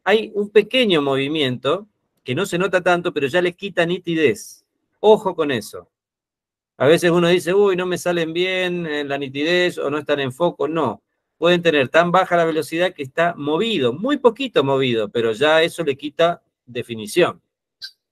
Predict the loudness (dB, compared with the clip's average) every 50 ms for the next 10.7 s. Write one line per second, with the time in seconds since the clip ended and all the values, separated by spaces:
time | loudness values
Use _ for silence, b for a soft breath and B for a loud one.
0 | _ _ _ _ _ _ -16 -10 -8 -6 -2 0 0 -2 -2 -2 _ 4 4 4
1 | 4 4 2 0 0 0 -2 -8 -14 -18 -20 _ _ _ _ _ _ _ _ _
2 | _ _ _ _ _ _ _ _ _ _ _ _ _ 4 6 6 6 6 2 -4
3 | _ _ _ _ _ _ _ _ _ _ _ _ _ _ _ _ _ _ _ _
4 | _ _ _ _ _ _ -8 -4 -4 -2 0 2 2 4 6 4 6 6 4 4
5 | 4 4 2 2 2 4 2 2 2 2 2 2 2 2 2 2 0 0 0 0
6 | -2 -2 -4 -6 -4 -4 -4 -4 -2 -2 -2 -4 -4 -4 -4 -6 -6 -6 -6 -6
7 | -6 -6 -8 -10 -12 -12 -14 _ _ _ _ _ -16 -12 -10 -8 -6 -6 -6 -4
8 | -4 -4 -2 -2 -2 -2 -2 -2 -2 -2 -2 -2 -2 -2 -2 -2 0 0 0 0
9 | -2 -4 -8 _ _ -16 -12 -10 -10 -10 -8 -6 -6 -6 -6 -4 -2 -2 0 0
10 | -2 -2 -2 -2 -2 -2 -4 -4 -6 -10 -10 -12 -14 -16